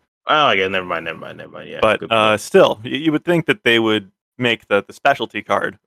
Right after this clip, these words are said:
Speaker 2: over just a regular Kyogre.
Speaker 1: Yeah.
Speaker 2: So, uh, the Kyogre in the main set has yet to be revealed, so we'll, we'll see what kind of artwork or what set it gets printed from.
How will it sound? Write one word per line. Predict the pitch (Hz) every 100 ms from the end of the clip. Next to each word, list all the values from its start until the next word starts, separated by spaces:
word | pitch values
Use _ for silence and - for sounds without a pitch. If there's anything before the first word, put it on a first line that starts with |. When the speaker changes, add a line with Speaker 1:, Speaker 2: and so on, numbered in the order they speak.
| -
Speaker 2:
over | 113 107
just | 101 107
a |
regular | 101 98 98
Kyogre. | 98 98 104 98 - _ _ -
Speaker 1:
Yeah. | 95 90
Speaker 2:
So, | 98 101 98 _ _ _ _ 120
uh, | 110 110
the |
Kyogre | 127 143 151 143 147
in | 135
the | 123
main | 123 127
set | - 127 123 _
has | - 123 - 120
yet | 107 113 135
to | -
be | 120 117
revealed, | 113 107 110 107 101
so | - 101
we'll, | 101 107 107 -
we'll | 117 107
see | 120
what | 107 107
kind | 113
of | 104
artwork | 107 107 110 - _ -
or | 107 101
what | 101 -
set | - 113 110 _
it | 123 107
gets | 101
printed | - 113 104 104 _ _
from. | - 110 107